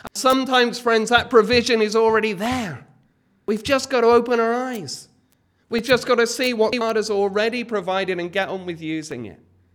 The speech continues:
And that comes for, for the cross. If any of you are struggling with guilt, if any of you are wondering what you have to do to, to be forgiven, if any of you are trying to work towards your salvation, know today that all you actually have to do is look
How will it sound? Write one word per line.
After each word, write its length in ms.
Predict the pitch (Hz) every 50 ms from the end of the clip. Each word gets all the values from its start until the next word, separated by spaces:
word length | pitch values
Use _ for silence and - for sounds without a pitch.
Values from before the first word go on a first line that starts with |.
| _ _ _ _ _ _ _ -
And 160 | - 165 190
that 220 | 202 226 247 - -
comes 420 | 226 220 220 220 208 185 156 -
for, 320 | - 175 170 160 127 87 104
for 120 | - 170
the 120 | 143 135
cross. 600 | 135 - - 202 202 196 - - - - - - _ _ _ _ _ _ _ _ _ _ -
If 160 | - 151 143
any 220 | 196 208 202 202
of 100 | 196 185
you 160 | 202 190 180 170
are 60 | 160
struggling 540 | - - - 196 190 185 175 175 160 156 147
with 180 | 135 120 123
guilt, 520 | - 196 214 202 185 196 202 - - - _ _ _ _ _ _ _ _ _ _ _ _ _ _
if 180 | - - 156 160
any 280 | 202 202 208 208 196
of 160 | 190 190 175 190
you 140 | 180 180 180
are 80 | 175
wondering 420 | 180 185 190 196 190 185 180 175 175
what 180 | 185 180 156
you 120 | 165 170 175
have 240 | 185 196 185 185 190
to 100 | 180 170
do 280 | 165 196 190 190 180
to, 300 | 180 180 190 180 175 160 - - - _ _
to 120 | - 185
be 160 | 165 185 180 180
forgiven, 680 | - 185 165 156 202 202 208 208 196 175 160 175 170 - _ _
if 160 | - 165 170 175
any 220 | 190 202 208 196
of 100 | 180 180
you 80 | 196 208
are 20 |
trying 200 | 196 208 190 185
to 80 | 180 170
work 380 | 156 160 175 208 233 202 -
towards 440 | - 208 185 170 160 156 151 151 -
your 140 | 170 147 139
salvation, 680 | - - 160 156 151 156 156 156 151 147 - 156 135 - - - -
know 400 | 175 185 190 208 214 208 202 185
today 560 | - - 180 156 - 202 202 208 190 156 151
that 320 | 151 165 165 156 147 147 -
all 180 | 185 185 185
you 80 | 185 170
actually 400 | 170 190 - - - 175 151 143
have 220 | 143 143 127 131
to 80 | - 131
do 200 | 139 143 135 120
is 160 | 117 101 -
look 380 | 127 131 143 143 - - _